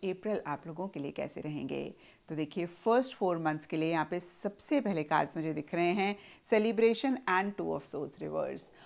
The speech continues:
और देखिए सेलिब्रेशन का कार्ड literally कहता है कि कुछ लोगों के लिए कोई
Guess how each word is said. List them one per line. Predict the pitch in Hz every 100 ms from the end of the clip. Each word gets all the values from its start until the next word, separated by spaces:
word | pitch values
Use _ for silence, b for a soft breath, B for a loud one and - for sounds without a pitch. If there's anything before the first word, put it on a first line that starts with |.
| B
और | 208
देखिए | 220 269
सेलिब्रेशन | 269 208 190 180 180 175 214
का | 202 165
कार्ड | 165 160 165 175
literally | 214 214 277 294 302 202
कहता | 190 160 170
है | 170 175
कि | 196
कुछ | 190 214 -
लोगों | 190 175 202
के | 202 190
लिए | 190 190 190
कोई | 190 190